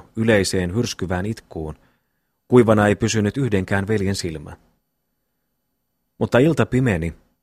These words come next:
yö tuli ja kaikki vaipuivat he lopulta itkusta syvään uneen. Seuraavana päivänä tuumiskelivat he vielä, aprikoitsivat hiessä päin,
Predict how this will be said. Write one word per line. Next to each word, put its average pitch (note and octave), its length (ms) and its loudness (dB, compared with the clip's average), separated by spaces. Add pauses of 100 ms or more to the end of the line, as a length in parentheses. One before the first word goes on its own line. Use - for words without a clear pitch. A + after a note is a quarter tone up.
(160)
yö A#2+ 160 2
tuli A2 280 -2
ja E2+ 100 -2
kaikki A2 360 -4
vaipuivat G2 460 -2
he G2 60 -4
lopulta G#2+ 360 -4
itkusta G2 460 -8
syvään F#2+ 360 -2
uneen. E2 360 -8 (1400)
Seuraavana G2+ 460 4
päivänä F#2+ 380 0
tuumiskelivat F#2+ 680 -4
he G2+ 100 -6
vielä, G2+ 320 -4 (640)
aprikoitsivat G2+ 840 -2
hiessä A#2 280 -2
päin, F#2 320 -4